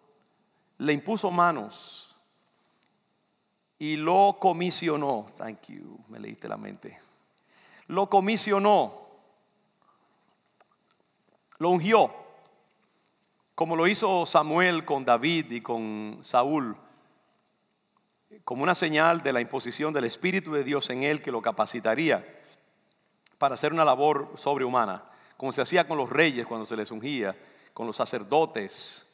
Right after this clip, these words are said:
cuando se les ungía. Eh,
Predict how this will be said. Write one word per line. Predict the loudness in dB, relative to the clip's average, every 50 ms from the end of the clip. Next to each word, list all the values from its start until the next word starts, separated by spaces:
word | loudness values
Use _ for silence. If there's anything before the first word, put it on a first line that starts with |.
| _ _ _ _ _ _ _ _ _ _
cuando | _ -2 -2 -2 -2 -4 -6 -6 -6 -10
se | -8 -6 -4 -4 -2
les | -2 -4 -6 -6 -10
ungía. | -12 -10 -6 -4 -4 -4 -4 -6 -10 -14 -20 _ _ _ _ _ _ _ _ _ _ _ _ _ _ _ _ _ _ _ _ _ _ _ _ _
Eh, | _ -20 -20 -18 -16 -14 -10 -8 -6 -4 -4 -4 -6 -8 -10 -14 -20 _ _ _